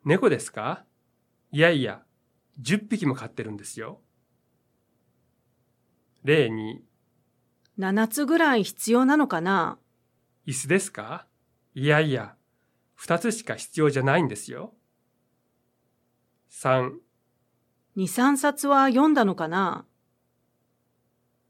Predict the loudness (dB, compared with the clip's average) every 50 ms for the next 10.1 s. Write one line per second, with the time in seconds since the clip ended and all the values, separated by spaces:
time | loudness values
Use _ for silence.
0 | _ _ _ _ _ _ _ _ _ _ _ _ _ _ _ _ _ _ _ -2
1 | 2 2 4 4 4 4 2 2 -2 -4 -8 -10 -10 -10 -12 -12 -16 _ _ _
2 | _ _ _ _ _ _ _ _ -6 -2 0 2 2 0 0 -2 -4 -8 -12 -18
3 | _ _ _ _ _ _ _ _ _ _ _ -18 -16 -14 -10 -8 -8 -6 -4 -2
4 | 0 2 4 4 4 4 2 0 -6 -10 -12 -14 -16 -14 -14 -14 -14 -14 -16 _
5 | _ _ _ _ _ _ _ _ _ _ _ _ _ _ _ _ _ _ _ _
6 | _ _ _ _ _ _ _ _ _ _ _ 0 0 2 2 0 -2 -6 -14 _
7 | _ _ _ _ _ _ _ _ _ _ _ _ _ _ _ _ _ _ _ _
8 | _ _ _ _ -12 -8 -4 -4 -4 -4 -2 0 2 4 4 4 4 4 4 4
9 | 2 2 2 0 0 0 0 2 2 2 0 0 -4 -6 -4 -2 0 0 0 -2
10 | -4 -8